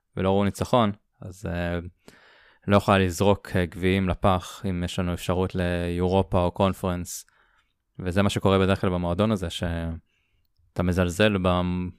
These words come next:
בגביעים שאתה נמצא בו. אם זה ליג קאפ, אם זה אף איי קאפ,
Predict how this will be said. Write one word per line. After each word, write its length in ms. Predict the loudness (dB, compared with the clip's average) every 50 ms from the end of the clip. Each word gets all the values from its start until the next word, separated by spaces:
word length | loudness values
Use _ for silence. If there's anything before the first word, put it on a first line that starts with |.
| _ _ _ _ _ _ -16
בגביעים 760 | -12 -8 -8 -6 -6 -6 -8 -8 -4 0 2 2 2 2 0
שאתה 140 | 0 0 0
נמצא 300 | 0 0 0 2 2 2
בו. 240 | 2 0 -4 -6 _ _ _ _ _ _ _ _ _ _ _ _ _ -6
אם 140 | -4 -4 -2
זה 460 | -2 0 0 0 0 0 0 0 0
ליג 200 | 2 2 2 0
קאפ, 220 | 0 0 -2 -2 -2 _ -14 -18 -18 _ _ _ _ _ _ _ _ _ _ -12 -8
אם 120 | -8 -6
זה 240 | -2 0 2 2 2
אף 140 | 2 2 2
איי 100 | 2 2
קאפ, 240 | 2 0 0 0